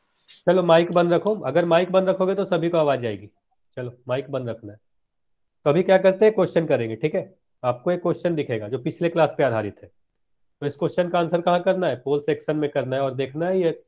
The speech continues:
जो भी क्वेश्चन है ट्रू है या फॉल्स है, मतलब जो स्टेटमेंट दिया गया है वो सही है या गलत है,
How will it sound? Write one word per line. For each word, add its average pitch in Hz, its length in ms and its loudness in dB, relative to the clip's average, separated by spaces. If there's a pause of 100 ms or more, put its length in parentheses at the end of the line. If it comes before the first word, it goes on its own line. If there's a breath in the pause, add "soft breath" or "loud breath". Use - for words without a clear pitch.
(140)
जो 117 200 -4
भी 170 120 0
क्वेश्चन 151 400 -2
है 202 100 -2 (800)
ट्रू 208 140 2
है 226 100 8
या 220 80 6
फॉल्स 156 380 2
है, 107 100 -2
मतलब 160 260 -4
जो 160 100 0
स्टेटमेंट 170 480 -2
दिया 165 220 2
गया 156 160 0
है 208 60 2
वो 208 100 0
सही 139 340 -4
है 196 160 -2
या 180 120 -2
गलत 107 320 -6
है, - 120 -20